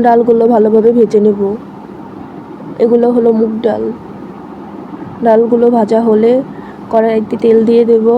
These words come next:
এবং পেঁয়াজ কুচি, কয়েকটা তেজপাতা এবং গরম মশলা দিয়ে সবগুলো উপকরণ ভালোভাবে ভেজে নেব।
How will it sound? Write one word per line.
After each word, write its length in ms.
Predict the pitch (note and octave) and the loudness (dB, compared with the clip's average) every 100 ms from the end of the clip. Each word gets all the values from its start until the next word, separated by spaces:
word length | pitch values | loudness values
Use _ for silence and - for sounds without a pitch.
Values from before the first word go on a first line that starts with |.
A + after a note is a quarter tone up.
| C#4 D4+ - - - - A3+ | 0 -4 -14 -16 -16 -8 -2
এবং 140 | A3 A3+ A3 | 0 0 0
পেঁয়াজ 260 | A#3 A3 - | 0 0 -2
কুচি, 360 | B3 A3 - A#3+ C#4 D4+ - - - - - - - - - - - - | -4 -2 -4 -4 -4 -6 -14 -18 -18 -18 -16 -16 -16 -16 -16 -18 -18 -6
কয়েকটা 340 | B3+ A3+ G#3+ A3+ A#3 | -2 -2 -2 -2 0
তেজপাতা 600 | A#3 - B3 A#3+ A#3+ B3 D4+ D#4+ - - - - - - - | 0 0 -4 -2 0 0 0 -4 -12 -16 -16 -16 -16 -14 -4
এবং 180 | A#3 A#3 A#3+ A#3+ A3 | 0 2 0 -4 -2
গরম 220 | A3+ A3+ A#3 | 0 2 2
মশলা 320 | A#3+ A#3 A3 G3+ | 0 2 0 2
দিয়ে 200 | A#3 B3 D4 E4 - - - - - - - - - | 2 4 2 -2 -12 -18 -18 -18 -18 -18 -18 -18 -6
সবগুলো 760 | A#3 A3 - - - - A3+ A3+ A3+ | -2 -2 -4 -14 -14 -2 2 2 2
উপকরণ 420 | A#3 A#3 A3+ A3+ A#3 | 0 0 0 2 2
ভালোভাবে 360 | G#3 G#3+ G#3+ A3+ | 2 2 2 4
ভেজে 240 | G#3+ G#3 G3+ | 2 2 2
নেব। 140 | F#3+ | 0